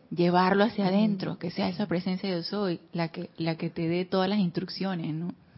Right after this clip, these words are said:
Speaker 2: Claro, claro que sí. Me re-, me recuerda el, el, la introducción de, del último, tran-,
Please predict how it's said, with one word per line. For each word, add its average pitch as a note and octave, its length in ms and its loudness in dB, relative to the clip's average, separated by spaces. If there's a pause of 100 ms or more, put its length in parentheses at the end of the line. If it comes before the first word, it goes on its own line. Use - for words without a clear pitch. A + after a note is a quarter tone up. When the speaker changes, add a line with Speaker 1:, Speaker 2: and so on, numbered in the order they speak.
Speaker 2:
Claro, F3 420 4
claro F#3+ 320 2
que F#3+ 120 -2
sí. A3 280 -2
Me E3 140 2
re-, D#3+ 140 -2
me D#3+ 160 0
recuerda F3 640 4
el, F3 300 2
el, C#3+ 280 6 (640)
la E3+ 160 2
introducción E3+ 840 2
de, F#3+ 360 0 (1080)
del E3 240 0
último, F3+ 720 0 (580)
tran-, F3 220 0